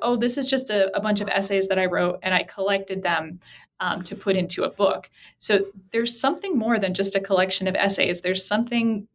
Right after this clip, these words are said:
that, that forms a powerful coherence, um, but through such a diversity of forms. Um,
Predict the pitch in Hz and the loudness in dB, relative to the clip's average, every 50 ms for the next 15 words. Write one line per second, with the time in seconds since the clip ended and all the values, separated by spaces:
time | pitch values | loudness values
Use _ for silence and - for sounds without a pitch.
0 | _ _ _ _ 185 190 180 180 - - - 180 - - - - - - - - | _ _ _ _ -2 0 0 0 -2 -4 -6 -6 -6 -6 -6 -12 -18 -18 -10 -6
1 | 208 220 233 226 220 208 196 190 190 - - 180 180 - _ _ _ - - - | -2 0 0 2 2 2 0 -2 -2 -6 -6 -8 -8 -8 _ _ _ -18 -16 -10
2 | - 247 277 277 254 - - - 175 165 165 156 - - - 185 180 180 - 240 | -6 -2 0 0 0 -2 -4 -4 -4 -2 -2 -2 -4 -4 -2 -2 -2 -2 -2 0
3 | 240 208 175 - - - - - - - - - - - - - _ - 190 196 | 2 2 2 0 0 0 0 -2 -2 -4 -6 -16 -16 -16 -18 -18 _ -6 -2 -2
4 | 180 175 - - - - 185 175 _ _ _ _ _ _ _ _ _ _ - 233 | -2 -2 -4 -8 -14 -14 -14 -14 _ _ _ _ _ _ _ _ _ _ -8 -2
5 | 254 247 208 - - - - - 208 220 214 214 202 202 - - 208 208 208 - | 0 0 0 0 -2 -8 -14 -6 -2 0 0 2 0 0 4 4 4 6 4 2
6 | - - 196 190 185 175 180 175 175 - 180 202 226 - - 214 202 175 165 165 | -2 0 0 0 2 2 0 -2 -2 0 0 0 2 2 0 0 0 0 0 2
7 | 156 156 - - 190 180 165 165 165 156 180 180 - - - - - 208 208 175 | 2 0 0 -2 -2 0 2 2 0 0 -6 -12 -18 -20 -20 -10 -4 -2 0 0
8 | - 160 156 160 170 - - - - - - - - _ _ - 190 190 190 175 | 0 -2 -4 -2 0 -2 -2 -2 -4 -14 -20 -20 -20 _ _ -4 -2 0 2 2
9 | 170 160 151 - 208 190 180 | 2 2 0 -4 -6 -8 -8